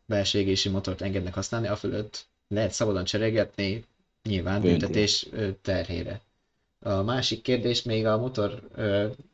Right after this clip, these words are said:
Speaker 1: erőkülönbséghez jött, hogy hogy lehet ekkora különbség. Hát ennek az a magyarázata, hogy, ö,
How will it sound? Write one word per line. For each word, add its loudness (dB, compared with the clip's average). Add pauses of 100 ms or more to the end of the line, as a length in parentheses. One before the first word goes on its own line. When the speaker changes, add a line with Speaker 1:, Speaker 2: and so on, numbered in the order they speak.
(140)
Speaker 1:
erőkülönbséghez -2
jött, -2
hogy 0
hogy 2
lehet -2
ekkora -6
különbség. -4
Hát -4
ennek -4
az 0
a 2
magyarázata, 0
hogy, 0 (640)
ö, 0